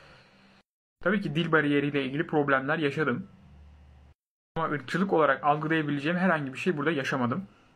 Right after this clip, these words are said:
Çevredeki esnaftan duyduğum kadarıyla buralarda iki üç sene önce çok az yabancı varmış ve yavaş yavaş buralardaki yabancı sayıları da artmaya başlamış. Özellikle işte Ukrayna'dan gelenler, işte Suriye'den gelenler vesaire vesaire.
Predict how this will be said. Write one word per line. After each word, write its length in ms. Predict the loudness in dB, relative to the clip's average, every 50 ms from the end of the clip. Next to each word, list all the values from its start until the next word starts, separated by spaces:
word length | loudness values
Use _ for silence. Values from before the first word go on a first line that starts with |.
| _ _ _ _ _ _ _ _ _ _ _ _ _ _ -10 -10 -10 -6
Çevredeki 520 | -2 -2 0 2 2 2 2 2 0 0
esnaftan 680 | 0 0 -2 -2 0 0 0 0 0 -2 -2 -2 -2 -2
duyduğum 340 | -4 -2 0 2 4 4 4
kadarıyla 580 | 2 2 2 2 2 2 2 0 -2 -2 -2 0
buralarda 380 | 0 2 2 2 0 0 -2
iki 280 | -6 -8 -8 -10 -10 -10
üç 100 | -6 -4
sene 180 | -4 -2 -2
önce 200 | -2 -2 -2 -4
çok 220 | -2 -2 -2 -2 0
az 140 | -2 -2 -2
yabancı 360 | 0 0 0 0 0 0 0
varmış 440 | 0 0 0 -2 -2 -4 -6 -2 0
ve 220 | 0 0 0 -2 -8 -20 -20 -20 -20 -20 -20 -20 _ -2
yavaş 340 | 0 2 2 2 0 -2 -2
yavaş 240 | -4 -4 -4 -2 -2
buralardaki 480 | 0 2 2 2 2 0 -2 -2 -2
yabancı 360 | 0 2 2 2 0 0 -4
sayıları 360 | -4 -4 -2 -2 -2 -2 -2 -2
da 80 | -2
artmaya 340 | -2 -2 -2 -2 -2 -2 -2
başlamış. 320 | -2 -2 -4 -4 -6 -4
Özellikle 440 | -4 -2 0 0 0 0 -2 -6 -6
işte 160 | -6 -6 -6
Ukrayna'dan 580 | -8 -8 -6 -2 0 0 0 0 0 -2 -2 -2
gelenler, 400 | 0 0 0 0 0 0 0 -2
işte 180 | -2 -4 -8 -8
Suriye'den 480 | -6 -4 -4 -2 -2 -2 -2 -2 -4
gelenler 420 | -2 -2 -2 0 0 0 -2 -2 -4 -8 -14 -20 -20 -20 -20 -20 _ _ _ _ _ _ _ _ _ -16 -16 -8 -4
vesaire 480 | -4 -2 0 0 2 2 2 0 -2 -2
vesaire. 540 | -2 0 0 2 2 2 2 0 0 -2